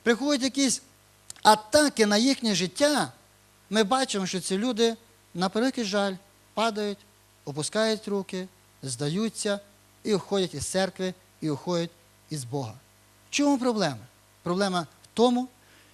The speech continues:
що життя твоє було побудоване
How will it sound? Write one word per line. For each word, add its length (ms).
що 440
життя 720
твоє 480
було 240
побудоване 720